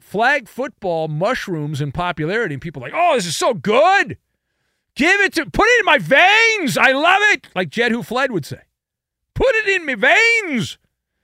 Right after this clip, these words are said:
If people are acting like that, then the N F L gets a little bit closer,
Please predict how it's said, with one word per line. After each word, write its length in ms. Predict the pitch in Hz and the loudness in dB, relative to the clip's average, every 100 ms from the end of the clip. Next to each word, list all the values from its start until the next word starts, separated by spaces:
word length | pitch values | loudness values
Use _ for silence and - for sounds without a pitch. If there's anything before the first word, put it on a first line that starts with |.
| _ _ | _ _
If 160 | 170 - | -8 -2
people 300 | 285 302 240 | -2 0 0
are 80 | |
acting 280 | 208 233 220 | 2 0 -4
like 200 | 185 170 | -6 -4
that, 440 | 214 302 262 123 - _ _ _ _ _ _ _ _ _ | -2 0 -2 -4 -8 _ _ _ _ _ _ _ _ _
then 160 | 151 185 | -4 -2
the 140 | 180 | 0
N 100 | 220 | 0
F 200 | 233 165 | -2 -4
L 160 | 202 208 | -4 -2
gets 260 | 180 175 | -4 -4
a 220 | 156 147 147 | -2 -2 -2
little 360 | 156 233 285 | -2 -2 -4
bit 200 | 269 269 | -6 -6
closer, 420 | - 254 226 - | -2 0 0 -4